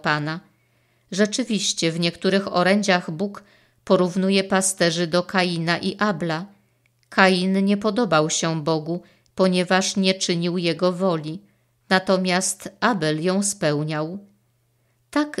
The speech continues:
zaczęłam żyć wizją gołębicy, przechodząc przez trudności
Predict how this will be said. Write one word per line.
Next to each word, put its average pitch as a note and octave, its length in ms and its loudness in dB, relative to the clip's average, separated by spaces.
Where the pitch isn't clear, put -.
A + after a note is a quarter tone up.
zaczęłam G3 680 2
żyć E3+ 420 -4
wizją E3 500 0
gołębicy, E3+ 800 -2
przechodząc G3+ 720 0
przez - 400 -2
trudności E3 1000 -2